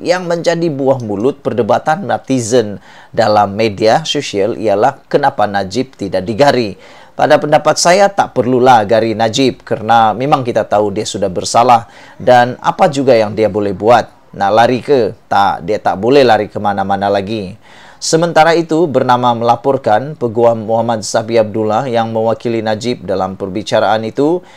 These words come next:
enggan mengulas keadaan anak guamnya. Kata Safi Abdullah, "Saya tidak boleh kata apa-apa. Saya tidak akan kata apa-apa kerana anda akan pusing dan ubah perkataan kami. Malah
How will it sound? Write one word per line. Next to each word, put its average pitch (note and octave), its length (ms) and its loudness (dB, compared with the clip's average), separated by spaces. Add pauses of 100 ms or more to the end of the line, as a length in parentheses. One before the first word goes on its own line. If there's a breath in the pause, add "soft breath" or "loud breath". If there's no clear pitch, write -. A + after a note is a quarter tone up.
(140 loud breath)
enggan A2 400 0
mengulas A2+ 560 0
keadaan G2+ 400 -2
anak A2 320 -4
guamnya. G#2 640 -2 (400 soft breath)
Kata A#2+ 320 2
Safi A2+ 400 -2
Abdullah, G2+ 560 0 (320 loud breath)
"Saya - 240 0
tidak A2 320 0
boleh A#2+ 400 2
kata F#2 400 -2
apa-apa. G#2+ 640 -2
Saya A#2 240 -4
tidak A#2 320 -4
akan F#3 400 -4
kata G#2+ 480 -2
apa-apa G2+ 480 0
kerana C3+ 640 2 (400 soft breath)
anda D#3+ 560 0
akan B2+ 240 -2
pusing B2+ 560 -4
dan C3 160 0
ubah C3 400 -4
perkataan G#2+ 720 -4
kami. B2 480 -4 (240 soft breath)
Malah A#2+ 480 4